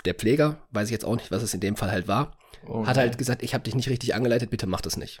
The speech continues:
Speaker 1: Und wollte ihn eigentlich davon abhalten, das halt zu tun. Ähm, er hat's dann im Ende-, oder sie, weiß ich jetzt gar nicht, hat's dann im Endeffekt getan,
Speaker 2: Ja.
Speaker 1: ist dann Blut abnehmen gegangen gegen den, aber allein dieses, äh, dass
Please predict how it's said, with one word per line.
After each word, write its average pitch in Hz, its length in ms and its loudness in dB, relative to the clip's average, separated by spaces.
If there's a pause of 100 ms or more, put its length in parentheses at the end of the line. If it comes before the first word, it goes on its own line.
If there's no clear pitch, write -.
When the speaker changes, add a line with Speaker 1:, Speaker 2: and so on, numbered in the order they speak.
(120)
Speaker 1:
Und 92 160 -4
wollte 101 200 0
ihn 98 80 -4
eigentlich 98 240 -2
davon 98 240 -2
abhalten, 85 540 0 (140)
das 87 160 0
halt 87 140 0
zu - 80 -2
tun. 92 280 -6 (640)
Ähm, 87 360 -4
er 90 180 -2
hat's - 160 0
dann 120 120 8
im 110 120 4
Ende-, 113 180 0
oder 87 160 -2
sie, 104 300 -2
weiß 107 160 2
ich 117 40 -8
jetzt - 100 -6
gar 113 120 0
nicht, 113 160 -2
hat's 120 160 -2
dann 101 120 2
im 98 80 2
Endeffekt - 360 -2
getan, 165 380 2 (360)
Speaker 2:
Ja. 120 440 -10
Speaker 1:
ist - 460 2
dann 143 220 6
Blut 170 160 0
abnehmen 160 340 4
gegangen 160 440 2
gegen 156 240 6
den, 165 160 0 (400)
aber 110 220 0 (520)
allein 117 420 2
dieses, 127 460 -2
äh, - 240 -12
dass - 340 -4